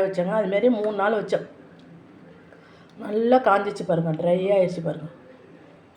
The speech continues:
அது அப்படியே ஒரு பிள-, கண்ணாடி பாட்டில் எடுத்து நீங்க ஸ்டோர் பண்ணி வச்சீங்கன்னா நம்மளுக்கு ஜுரம், சளிலாம் இருந்துச்சுன்னா வாய் நல்லா இருக்காது பாருங்க சாப்பிட்றதுக்கு. இதில் ஒன்று எடுத்து வாயில் வச்சு சாப்பிட்டிங்கன்னா அவ்வளோ டேஸ்ட்டாக இருக்கும்.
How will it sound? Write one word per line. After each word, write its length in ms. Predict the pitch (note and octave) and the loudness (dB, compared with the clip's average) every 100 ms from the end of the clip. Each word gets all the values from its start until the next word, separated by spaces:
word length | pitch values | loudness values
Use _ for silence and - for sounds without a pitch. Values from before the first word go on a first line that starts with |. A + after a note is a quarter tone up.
| - - F#3 | -20 -14 -4
அது 160 | F#3 | 0
அப்படியே 200 | F3+ G#3 G#3+ | 2 4 4
ஒரு 140 | G3 G3 G#3+ | 6 4 4
பிள-, 260 | G3+ F#3 F3+ F3+ - - - | 2 2 2 -4 -20 -12 -4
கண்ணாடி 360 | G3+ G#3 G#3+ G3 F#3 E3+ E3+ | 2 2 4 4 4 4 4
பாட்டில் 400 | F#3 F#3+ F#3 F3+ | 0 2 2 2
எடுத்து 220 | F3 G3 C4+ C#4 | 2 4 6 6
நீங்க 180 | G#3 - | 2 -2
ஸ்டோர் 260 | A3 A3 G#3+ | 0 0 0
பண்ணி 160 | F#3+ F#3 | -2 -2
வச்சீங்கன்னா 400 | F3+ F3+ A3+ C#4+ D#4 - - - - G3+ | -4 -4 -2 -2 -4 -14 -20 -20 -8 -4
நம்மளுக்கு 360 | G3+ G3 F#3+ | -2 -2 0
ஜுரம், 460 | F#3+ F#3 F#3+ G3 G3 F3 F3+ | 2 4 4 2 0 -6 -2
சளிலாம் 480 | G#3 F#3+ G3 G3 G3+ | 2 2 2 2 0
இருந்துச்சுன்னா 420 | F#3+ F3+ F#3 A3+ G#3+ | 0 -4 -4 -2 0
வாய் 200 | F#3 G#3 G3 F3+ | 2 2 2 0
நல்லா 160 | G3 G3+ | 2 0
இருக்காது 260 | G3+ F3 E3 | 2 2 2
பாருங்க 220 | D#3 E3 F#3+ | 2 0 0
சாப்பிட்றதுக்கு. 580 | F#3+ F#3+ E3+ E3+ F#3+ G3+ E3 - - - - | 0 0 -2 -2 0 0 0 -4 -18 -20 -4
இதில் 300 | A3+ G3 F#3+ F#3 F#3+ | 0 2 2 2 2
ஒன்று 180 | F#3+ F#3+ | 2 0
எடுத்து 260 | F#3+ A3+ D4+ D#4 F#3+ | 2 4 4 4 -2
வாயில் 280 | F#3+ G#3 F#3+ | 0 2 0
வச்சு 180 | F3+ - | 0 -6
சாப்பிட்டிங்கன்னா 460 | G3 F#3 F#3 F#3+ A#3 F3+ | -4 -4 -4 -4 0 2
அவ்வளோ 240 | F#3+ G3+ G3 G3 | 2 -2 -2 -4
டேஸ்ட்டாக 400 | G3+ G3+ G#3+ F#3+ | -6 -2 -2 0
இருக்கும். 260 | F3+ A#3 | -2 -2